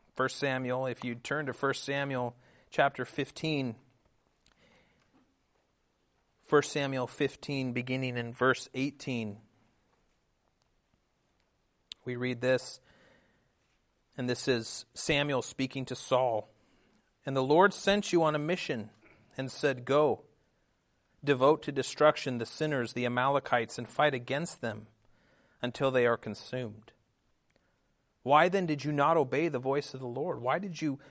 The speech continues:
pounce on the spoil and do what was evil in the sight of the Lord?" And Saul said to Samuel, "I have obeyed the voice of the Lord. I have gone on the mission on which the Lord sent me.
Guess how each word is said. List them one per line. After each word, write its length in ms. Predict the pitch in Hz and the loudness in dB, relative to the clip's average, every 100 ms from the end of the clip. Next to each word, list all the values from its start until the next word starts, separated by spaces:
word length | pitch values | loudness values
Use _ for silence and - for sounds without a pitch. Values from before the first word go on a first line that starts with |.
| - | -8
pounce 440 | - - 196 202 196 | -2 4 4 4 0
on 120 | 160 | -2
the 80 | 131 | -4
spoil 540 | - - 160 202 135 | -6 0 2 4 2
and 120 | 117 | 0
do 160 | 117 170 | -2 0
what 140 | 175 | 0
was 180 | 139 131 | 0 -6
evil 340 | 147 185 202 123 | -6 -4 -2 -2
in 80 | |
the 80 | 113 | -4
sight 300 | - 120 127 | -6 -4 -2
of 80 | 147 | -2
the 60 | 156 | -2
Lord?" 460 | 170 190 110 - _ _ _ _ _ _ _ _ _ _ _ | -2 -2 -2 -6 _ _ _ _ _ _ _ _ _ _ _
And 100 | 120 | -14
Saul 280 | - 147 131 | 0 4 4
said 320 | - 180 180 | 2 -2 -2
to 100 | - | -4
Samuel, 580 | - 117 110 101 101 107 _ _ _ _ _ 139 | -12 -10 -10 -10 -14 -20 _ _ _ _ _ 2
"I 220 | 156 208 | 4 4
have 160 | 254 | 2
obeyed 380 | 175 120 113 101 | 2 0 -4 -6
the 80 | 104 | -6
voice 320 | 101 98 - | -6 -6 -8
of 80 | 98 | -12
the 80 | 90 | -10
Lord. 380 | 90 92 147 - _ _ _ _ _ - | -8 -8 -8 -14 _ _ _ _ _ 0
I 120 | 110 | 0
have 160 | 107 113 | 0 2
gone 240 | 113 110 | 4 4
on 140 | 123 | 2
the 60 | 131 | 0
mission 400 | 151 226 - 226 | 0 0 0 -2
on 120 | 113 | -2
which 180 | 107 - | -4 -4
the 100 | 131 | -4
Lord 240 | 131 143 | -2 -2
sent 280 | 147 190 254 | -2 -6 -6
me. 200 | 165 107 | -10 -12